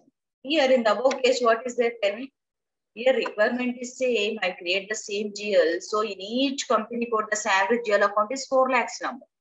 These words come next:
In the report, if I give four lakhs number, I can see three company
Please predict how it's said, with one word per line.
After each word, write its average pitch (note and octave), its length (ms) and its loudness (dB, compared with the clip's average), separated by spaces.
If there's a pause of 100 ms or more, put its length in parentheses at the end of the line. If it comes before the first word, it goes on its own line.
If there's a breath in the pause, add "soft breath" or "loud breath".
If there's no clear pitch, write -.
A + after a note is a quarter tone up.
(720)
In B3+ 160 -6
the C4 60 4
report, C4+ 440 2
if C#4+ 140 -2
I C#4 80 6
give C4+ 260 -4
four A#3 280 2
lakhs B3+ 280 0
number, A#3+ 360 2 (160)
I G#3+ 180 -2
can B3 180 -6
see C4 300 -10
three C4 300 -4
company A#3 380 -2